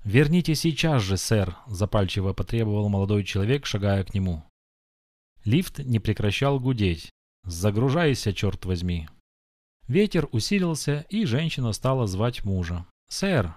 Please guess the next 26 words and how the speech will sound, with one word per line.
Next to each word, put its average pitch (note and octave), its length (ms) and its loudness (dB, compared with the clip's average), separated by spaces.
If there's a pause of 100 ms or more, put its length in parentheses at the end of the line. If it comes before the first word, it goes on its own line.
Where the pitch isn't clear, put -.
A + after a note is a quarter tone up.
(120)
Мужчина A2 460 -2
протянул G#2 460 0
руку, D#3 300 -2
чтобы G2 280 -2
забрать F#2 360 0
телефон. F#2+ 480 -4 (100)
«Пожалуйста, C3+ 580 0
секундочку», A2+ 760 -2
сказал G2 360 -2
Лэнгдон, F2+ 500 -2 (460)
пока C3 260 0
курсор A#2 420 -2
крутился. F2+ 720 -4 (300)
«Мне C#3+ 220 -2
действительно D3 520 -2
нужно B2+ 300 0
посмотреть». A#2+ 680 -4 (800)
«Немедленно», G#2 680 4
потребовал G2+ 540 0
молодой G2 320 2
человек. G2 460 -2
«Вы G#2 180 0
не D3+ 160 0
имеете D3+ 340 0
прав». C#3 380 4 (160)
«Вот!» C3+ 440 2